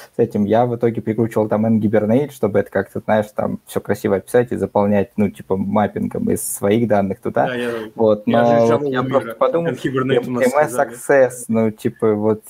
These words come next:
Speaker 1: с-, с-, семнадцатый год, ну, нельзя как это по-другому там. А самое смешное, что это к-, кажд-, там нужно было каждый день их выгружать, и ты каждый день, э, там был протокол, что вот ты заполняешь этот файлик, новый генеришь как бы,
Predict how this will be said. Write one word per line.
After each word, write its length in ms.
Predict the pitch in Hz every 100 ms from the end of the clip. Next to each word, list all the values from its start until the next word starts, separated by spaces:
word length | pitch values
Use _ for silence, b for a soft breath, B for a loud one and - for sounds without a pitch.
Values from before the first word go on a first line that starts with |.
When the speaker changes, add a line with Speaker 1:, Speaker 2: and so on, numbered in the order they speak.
| -
Speaker 1:
с-, 160 | 107
с-, 380 | 101 - 110 104 104
семнадцатый 640 | - 113 127 131 - 123
год, 320 | 113 110 110 -
ну, 260 | 101 98
нельзя 400 | 98 95 101 113
как 240 | 127 120 -
это 140 | - -
по-другому 680 | 104 101 98 101 107 113 104
там. 380 | 98 92 95 120 B B
А 140 | 117
самое 260 | - 135 127
смешное, 240 | 147 170
что 160 | 170 -
это 160 | 123 -
к-, 140 | 120
кажд-, 300 | - 127 131 -
там 200 | 127 131
нужно 160 | 120
было 100 | 123
каждый 240 | 127 123 123
день 220 | 139 113
их 100 | 101
выгружать, 540 | 101 98 107 160 196 _ b b b
и 80 | 113
ты 140 | 117
каждый 340 | - 123 117 113
день, 380 | 123 165 160 -
э, 80 |
там 160 | - 107
был 100 | 110
протокол, 600 | 107 113 110 - 139 156
что 320 | - 113 104
вот 220 | 101 104 _
ты 80 | 117
заполняешь 380 | 104 113 117 104
этот 340 | 98 _ 104 - -
файлик, 460 | 123 170 127 - _ 392
новый 380 | 123 120 101
генеришь 500 | 92 95 101 101 92
как 180 | - 95
бы, 160 | 95